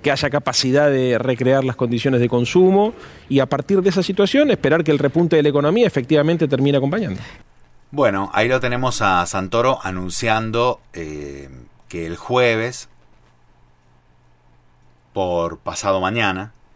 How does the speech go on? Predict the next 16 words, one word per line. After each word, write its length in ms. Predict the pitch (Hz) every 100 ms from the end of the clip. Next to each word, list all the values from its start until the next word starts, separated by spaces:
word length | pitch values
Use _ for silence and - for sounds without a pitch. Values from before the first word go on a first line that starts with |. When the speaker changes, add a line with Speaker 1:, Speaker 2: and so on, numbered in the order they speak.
| _ _ _ _ _ _ _ -
Speaker 2:
habrán 500 | 90 92 98 104 110 -
anuncios 840 | 90 104 98 82 - 85 - - _ _ _ _ _ _ _ _ _ _ _
referidos 640 | - 147 156 156 180 180 -
a 280 | - 104 117 -
el 180 | 87
tema 560 | 85 101 101 95 80 69 -
económico. 720 | 95 98 90 69 64 - - _ _ _ _ _ _ - - - - - - - _ _ _ _ _ _
Eh, 600 | 104 104 98 95 95 90
en 840 | 87 82 80 78 76 73 - 117
las 140 | 127 123
barriadas 680 | 135 165 196 196 190 170 -
sanjuaninas 760 | - 131 117 123 123 156 156 127
del 160 | 110
sur, 440 | - 170 139 117 123 _ _ _ _ _ _ _ _ _ -
los 760 | 98 104 101 95 92 90 - -
pasacalles 880 | 113 107 110 - 143 143 151 151 -